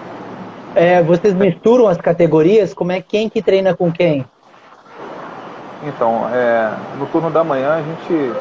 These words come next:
Speaker 2: na verdade, treina misturado. Só o adulto que treina separado. Agora as categorias de base a gente treina junto porque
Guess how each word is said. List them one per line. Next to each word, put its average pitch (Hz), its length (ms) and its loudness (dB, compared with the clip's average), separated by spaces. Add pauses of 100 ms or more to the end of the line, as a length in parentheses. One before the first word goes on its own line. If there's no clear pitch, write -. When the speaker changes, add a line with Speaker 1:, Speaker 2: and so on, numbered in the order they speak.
(460)
Speaker 2:
na 196 120 2
verdade, 202 380 2
treina 220 280 2
misturado. 202 400 2 (100)
Só 214 140 2
o 226 40 4
adulto 208 320 -2
que - 100 -10
treina 190 500 0 (800)
separado. 170 480 2
Agora 147 180 0
as - 80 -8
categorias 135 440 -4
de 151 60 -4
base 143 380 2 (260)
a 123 140 -10
gente 135 260 -12
treina 139 300 -6
junto 147 200 -8 (120)
porque 170 480 -2